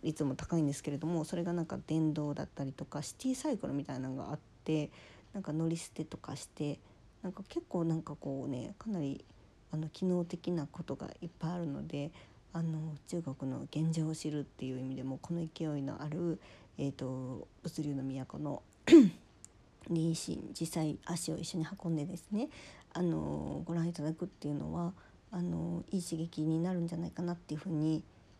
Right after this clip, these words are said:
あの、感じます。はい。そう、私もね、なんかまた行くのが楽しみで、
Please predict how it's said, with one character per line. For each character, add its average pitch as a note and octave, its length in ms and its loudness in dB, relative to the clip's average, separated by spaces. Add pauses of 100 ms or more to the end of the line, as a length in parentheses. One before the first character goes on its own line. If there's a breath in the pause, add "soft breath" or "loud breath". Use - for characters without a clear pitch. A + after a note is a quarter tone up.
(380)
あ E3+ 120 -2
の、 D#3 180 0
感 D#3 240 0
じ D3 120 -2
ま D#3 200 0
す。 C#3+ 220 -4 (340)
は - 220 -2
い。 - 220 0 (920 loud breath)
そ G3+ 180 -2
う、 - 20 0
私 - 280 -8
も A3 140 2
ね、 G3 220 4
な F3 120 -6
ん - 20 -4
か F3 100 -10
ま E3+ 100 -2
た F3 140 -4
行 E3+ 100 -2
く F3+ 80 -2
の E3+ 100 2
が F3 100 -4
楽 E3+ 280 -2
し G3 120 -6
み D#3 140 0
で、 - 160 -6